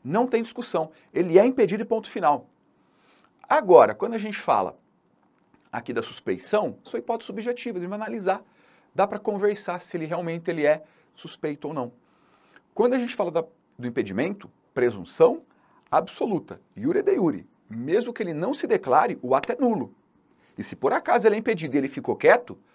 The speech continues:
falta grave. Já na suspeição, como ela é mais leve, é uma presunção relativa. É iuris tantum. Ah, tantum faz, aqui não é tão grave.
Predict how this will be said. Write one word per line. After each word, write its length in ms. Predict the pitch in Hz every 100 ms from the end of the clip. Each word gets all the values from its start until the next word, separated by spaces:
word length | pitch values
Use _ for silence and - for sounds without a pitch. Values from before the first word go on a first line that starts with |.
| _ _ _
falta 300 | 104 101 123
grave. 400 | 110 104 92 76 _ _ _ _ _ _ _ _ _
Já 100 | 320
na 100 | 349
suspeição, 600 | 254 202 185 107 - 240
como 160 | 180 262
ela 100 | 240
é 20 |
mais 260 | 185 113 92
leve, 480 | 120 160 160 90 - _ -
é 40 |
uma 60 | 170
presunção 420 | 220 202 196 208
relativa. 720 | 196 226 233 - 196 208 101 - _ -
É 120 | 262
iuris 260 | 294 294
tantum. 420 | - 214 208 196 247
Ah, 120 | 294
tantum 420 | - 453 466 359
faz, 400 | - 151 170 120
aqui 140 | 120
não 120 | 226 220
é 60 |
tão 300 | 226 165 135
grave. 480 | 110 92 87 80